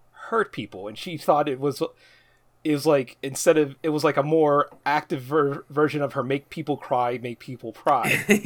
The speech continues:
Speaker 2: Yeah. And that
Speaker 1: <laughs> You know, like, she's like, that, she's like,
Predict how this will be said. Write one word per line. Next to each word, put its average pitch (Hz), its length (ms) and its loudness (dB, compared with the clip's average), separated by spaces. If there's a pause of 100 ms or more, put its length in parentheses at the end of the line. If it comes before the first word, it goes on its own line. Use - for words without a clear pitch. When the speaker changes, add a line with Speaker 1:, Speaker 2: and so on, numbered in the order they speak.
(140)
Speaker 2:
Yeah. 160 300 2 (580)
And 208 220 8
that 240 320 4
Speaker 1:
<laughs> - 40 -8
You 190 100 2
know, 156 220 6
like, 170 260 6 (160)
she's 180 180 -2
like, 208 180 10
that, 214 220 10
she's 214 180 2
like, 185 160 6